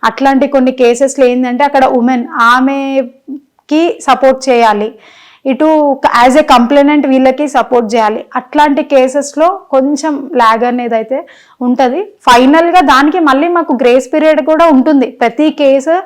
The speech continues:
మిస్సింగ్ కేసు కానీ, కిడ్నాప్ కేసెస్ కానీ అట్లాంటివి ఇమ్మీడియట్గా ఈ పీరియడ్లోపే క్లోజ్ చేయాలి, అంటే డిటెక్షన్ చేసి క్లోజ్ చేయాలి అని చెప్పేసి ఉంటది. కాబట్టి ప్రస్తుతం అయితే అట్లా లాంగ్ పెండింగ్ ఉన్న మిస్సింగ్ కేసెస్ అయితే ఏం లేవు అనుకుంటున్నా.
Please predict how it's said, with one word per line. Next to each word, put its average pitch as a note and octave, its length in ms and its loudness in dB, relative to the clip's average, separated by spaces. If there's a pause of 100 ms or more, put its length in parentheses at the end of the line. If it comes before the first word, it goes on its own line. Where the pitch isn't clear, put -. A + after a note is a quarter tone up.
(340)
మిస్సింగ్ D#4 360 0
కేసు D#4 300 -2
కానీ, C4 400 0
కిడ్నాప్ C4 380 -2
కేసెస్ B3 380 -2
కానీ A#3 280 -6
అట్లాంటివి B3+ 580 -4
ఇమ్మీడియట్గా C#4 480 0
ఈ C#4 180 -2
పీరియడ్లోపే C#4 540 0
క్లోజ్ A#3 380 -2
చేయాలి, A3+ 580 -2 (440)
అంటే B3 160 2
డిటెక్షన్ D4+ 600 0 (100)
చేసి D4 500 0 (200)
క్లోజ్ C4+ 300 2
చేయాలి A#3+ 380 2
అని A#3 140 -2
చెప్పేసి A#3+ 300 -6
ఉంటది. A#3+ 280 -4
కాబట్టి A#3+ 360 -6 (320)
ప్రస్తుతం C#4+ 460 0
అయితే D4 200 0
అట్లా C4 360 0
లాంగ్ C4 840 0
పెండింగ్ B3 320 -2
ఉన్న B3 180 -6
మిస్సింగ్ A#3+ 320 -6
కేసెస్ B3 260 -6
అయితే B3+ 260 -2
ఏం A3+ 140 -6
లేవు A3+ 220 -8
అనుకుంటున్నా. G#3+ 560 -12